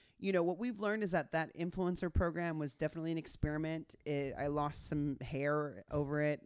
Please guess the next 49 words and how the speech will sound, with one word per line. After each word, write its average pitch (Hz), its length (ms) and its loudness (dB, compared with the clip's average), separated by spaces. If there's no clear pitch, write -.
Um, 135 380 -2
but - 460 6
nowadays, 180 720 6
like, 151 300 0
it's - 180 -2
just, - 360 -4
I 160 80 -4
mean, 147 360 -2
the 151 100 2
gall. 135 480 2
And 151 140 0
I, 147 120 -2
and 156 160 2
I 156 120 2
mean, 160 160 0
I 156 120 2
really 165 300 0
applaud 143 440 0
some 135 160 -6
of 131 80 -6
these 131 160 -8
girls 135 280 -6
who 139 80 -10
are 127 140 -8
so 143 300 -4
bold 127 400 -4
to - 140 -12
asking 131 360 -10
for 127 140 -14
free 131 200 -8
shit, 127 460 -4
you 135 120 -4
know. 120 280 -4
And 196 140 4
I 220 80 8
would 233 160 2
come 240 160 0
at 285 180 0
them, 190 140 0
I'd 170 120 -2
clap 214 260 -4
back 208 220 0
and 196 100 -6
be 190 60 0
like, 190 160 0
"Sure, 392 280 2
give 190 140 -2
me 226 140 0
a, 208 100 4